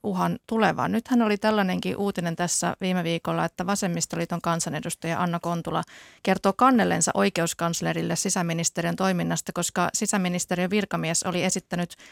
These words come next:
hallintovaliokunnan käsittelyssä kannanoton, jossa äärivasemmistolainen ja anarkistinen ekstremismi nimitettiin merkittäväksi väkivallan uhaksi Suomessa. Kontulan mukaan väitteelle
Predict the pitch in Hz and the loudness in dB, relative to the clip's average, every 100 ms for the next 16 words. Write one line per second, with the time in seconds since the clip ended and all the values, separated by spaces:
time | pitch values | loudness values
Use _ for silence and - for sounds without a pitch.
0 | - - 294 233 190 196 196 180 180 175 | -6 2 4 4 4 4 2 2 0 2
1 | 196 - 180 170 - - 254 247 180 180 | 0 0 -2 -2 -2 4 6 8 4 2
2 | 180 175 175 - 208 196 165 175 180 175 | 2 2 0 2 2 2 2 0 0 0
3 | 170 - 165 165 165 165 190 190 180 175 | -2 -2 -2 -2 0 0 2 4 2 0
4 | 156 - 165 165 190 - 165 147 151 - | -6 -4 -4 -2 -4 -4 -8 -6 -4 -4
5 | 165 - - - 202 208 196 180 - 175 | -6 -8 -20 -4 4 4 4 0 0 2
6 | 196 202 170 - 151 160 - - 165 170 | 4 2 0 -6 -4 -2 -2 -4 -2 -2
7 | 175 160 156 156 160 165 165 - - - | -2 -2 -2 0 -2 -4 -6 -4 -4 -4
8 | 165 160 160 - 151 - - - - 220 | -2 -2 -2 -2 -4 -10 -20 -12 2 4
9 | 226 185 175 180 180 180 196 196 165 165 | 6 4 2 2 2 4 2 0 -2 -2